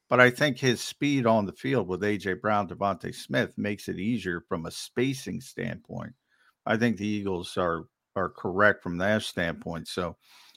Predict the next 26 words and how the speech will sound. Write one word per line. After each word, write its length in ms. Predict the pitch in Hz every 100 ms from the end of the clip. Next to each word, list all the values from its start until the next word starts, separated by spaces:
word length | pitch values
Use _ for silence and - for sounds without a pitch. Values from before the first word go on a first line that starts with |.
| -
if 180 | 120 120
you 100 | 113
can 140 | 104
stretch 480 | - - 120 113 -
the 120 | - -
field, 580 | 131 120 87 82 78 - _ _ _ _ _ _ -
you 140 | 110
know, 200 | 95 90 - _ _ _ _ -
maybe 340 | 110 113 104 104
have 160 | 104
a 20 |
little 220 | 98 107 98
bit 200 | 95 -
more 200 | 95 87
space 500 | - - 113 107 -
to 60 | 90
make 220 | 80 80
Jalen 420 | 104 98 90 82
make 240 | 85 80
the 80 | -
throw. 400 | - 123 131 127
That's 320 | 113 208 208
why 140 | 175 156
they 160 | 123
play 320 | 113 - 220 107
him, 160 | -